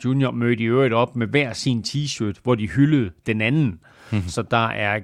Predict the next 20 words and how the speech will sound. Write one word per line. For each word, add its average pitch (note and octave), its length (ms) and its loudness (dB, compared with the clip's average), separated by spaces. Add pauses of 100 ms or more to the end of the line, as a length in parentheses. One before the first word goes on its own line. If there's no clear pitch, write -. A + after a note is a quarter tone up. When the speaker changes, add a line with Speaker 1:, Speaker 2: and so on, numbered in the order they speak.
Speaker 1:
gensidig C3 480 0
respekt B2+ 440 -2
mellem, G#2+ 340 -2
øh, G#2+ 560 -4
The A#2+ 80 0
Master A2+ 480 -2
og G#2+ 460 -4 (100)
The A2 200 -8
Young G#2+ 240 -4
Padawan. G2+ 520 -4
Speaker 2:
<laughs> - 920 -8
Nu B2 100 2
er B2+ 120 6
Vikings, B2+ 340 4
øh, G#2+ 240 6
syv C3+ 220 4
og A#2 100 8
otte, G#2+ 440 4
og, F2 320 0
øh, E2+ 180 2